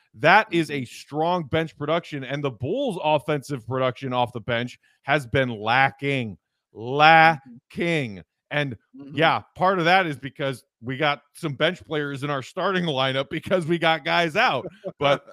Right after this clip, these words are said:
Speaker 2: <laughs> Right.
Speaker 1: when you need somebody to give you that off the bench, that's what you and I have been saying since Coby came back. And despite the fact that it's been a slow comeback,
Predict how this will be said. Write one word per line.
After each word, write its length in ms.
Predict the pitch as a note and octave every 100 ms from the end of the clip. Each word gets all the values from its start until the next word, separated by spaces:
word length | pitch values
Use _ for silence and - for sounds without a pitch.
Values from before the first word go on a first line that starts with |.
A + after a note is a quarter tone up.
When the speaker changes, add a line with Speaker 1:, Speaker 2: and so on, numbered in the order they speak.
| -
Speaker 2:
<laughs> 180 | _ D#3+
Right. 180 | E3 C3+
Speaker 1:
when 180 | G#3
you 280 | A#3 B3 A#3+
need 520 | G3+ A3 C4 F3+ B2+ - _
somebody 840 | - - A#3 B3+ C4 E3+ A#2 G#2+
to 140 | - C3
give 240 | D#3+ G#3
you 120 | F3
that 220 | C3+ C3 A#2+
off 220 | C#3+ C#3+
the 100 | D3
bench, 460 | A#2+ G#3 F#3 C#3+ - _ _ -
that's 300 | D#3 G3+ A3+
what 140 | G3+
you 180 | F3+ G3+
and 80 | F3+
I 140 | E3+ F3
have 140 | C#3
been 140 | D3+
saying 580 | B2 - E3 D#3 A#2 A2 - _
since 360 | - - E3+ E3+
Coby 320 | - E3+ D3
came 260 | C3 D#3 C#3+
back. 400 | C#3+ C#3+ C#3 - -
And 180 | D3 C3
despite 460 | C3 - D#3 D3+
the 80 | D3
fact 320 | - C#3 C3+
that 100 | C3+
it's 160 | B2+ -
been 200 | D#3 C3
a 120 | A#2+
slow 800 | A2 - B2+ C3+ C#3+ C#3 C3 B2 _ _
comeback, 680 | - A3 A#3 C#3+ A#2 A2 -